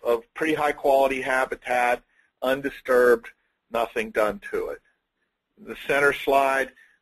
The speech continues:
waste disposals going on, hazardous materials are being released into the environment. And the third slide here, um,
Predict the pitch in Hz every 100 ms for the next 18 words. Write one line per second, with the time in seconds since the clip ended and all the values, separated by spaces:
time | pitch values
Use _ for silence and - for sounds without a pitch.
0 | - 117 131 135 - - - 127 127 120
1 | 120 - 123 123 117 113 113 110 110 117
2 | 113 113 113 110 110 - 113 110 107 104
3 | 101 110 101 98 95 104 113 - - 107
4 | 104 98 98 92 95 107 113 113 110 107
5 | - _ - - _ _ _ _ _ _
6 | _ - 120 117 113 113 - 175 170 156
7 | _ _ - - 139 135 135 - 135 123
8 | 120 _ _ _ _ - 110 110 110 110
9 | 107